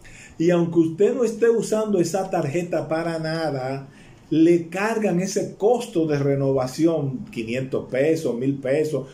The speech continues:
dos mil pesos, tres mil pesos, va a depender de cuál sea el tipo de tarjeta que usted tenga. Y si usted no paga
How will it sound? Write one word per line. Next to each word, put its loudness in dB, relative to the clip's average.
dos 0
mil 0
pesos, 0
tres -2
mil -4
pesos, 0
va 2
a 2
depender 0
de -2
cuál 2
sea 4
el 0
tipo 2
de 2
tarjeta -2
que -6
usted -4
tenga. -4
Y 4
si -2
usted 0
no 0
paga 2